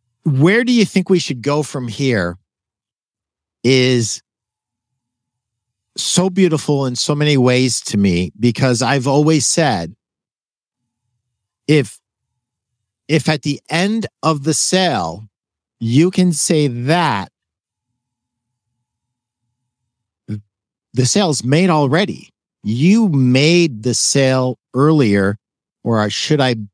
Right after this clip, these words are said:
say you, uh, "Ari, you have great style and presence. Cool message today. Thanks, Pete."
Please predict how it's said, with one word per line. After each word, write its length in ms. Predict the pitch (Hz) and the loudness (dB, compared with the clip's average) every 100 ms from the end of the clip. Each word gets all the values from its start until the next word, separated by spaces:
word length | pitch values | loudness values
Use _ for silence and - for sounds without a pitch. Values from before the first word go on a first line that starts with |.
| _ _ _ | _ _ _
say 320 | - 156 139 | -4 0 2
you, 760 | 139 117 113 135 135 131 123 120 _ _ _ _ _ _ _ _ _ _ | 2 0 0 2 4 2 0 -6 _ _ _ _ _ _ _ _ _ _
uh, 320 | 139 113 95 - - | -8 -6 -6 -8 -4
"Ari, 300 | 135 151 156 | 0 2 2
you 260 | 151 139 | 2 2
have 140 | 127 110 | 2 2
great 240 | 131 120 | 0 0
style 420 | - 131 120 117 | -2 -2 0 0
and 120 | 113 101 | -4 -2
presence. 520 | 117 113 110 107 - | -2 0 -2 -2 -6
Cool 300 | - 156 135 | -4 -2 0
message 520 | 123 117 - 110 - | 0 -2 -4 -6 -6
today. 400 | - 110 104 107 | -2 0 2 0
Thanks, 360 | - 104 98 - | 0 -2 -2 -2
Pete." 260 | 107 85 | -2 -2